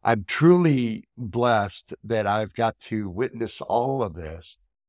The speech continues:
as we build this community. And I look forward to the future where the community gets even stronger as we get stronger ourselves. I know I didn't really touch on,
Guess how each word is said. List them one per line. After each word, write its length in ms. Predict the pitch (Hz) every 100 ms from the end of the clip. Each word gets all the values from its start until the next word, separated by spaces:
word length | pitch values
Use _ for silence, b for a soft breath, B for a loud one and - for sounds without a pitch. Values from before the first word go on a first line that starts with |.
| _ _ -
as 380 | 104 110 107 -
we 120 | 110
build 280 | 104 113 104
this 200 | 107 -
community. 800 | 101 110 110 95 - 101 101
And 220 | 78 110 104
I 100 | 107
look 280 | 110 127
forward 400 | - 131 170 151 -
to 320 | 120 113 110
the 140 | 104
future 460 | - 147 190 - 107
where 140 | 107
the 120 | 98
community 560 | - 120 131 123 98 104
gets 260 | 110 110 117
even 300 | 120 104 92
stronger 720 | - 120 139 135 101 101 98 _ _ _ _ _ -
as 360 | 135 143 135
we 180 | 127 131
get 340 | 95 123 117
stronger 600 | - - 113 110 104 104 -
ourselves. 840 | 101 90 - 113 85 73 - - _
I 120 | - 131
know 220 | 151 160
I 100 | 147
didn't 240 | 151 139
really 180 | 147 131
touch 320 | - 156 -
on, 280 | 131 120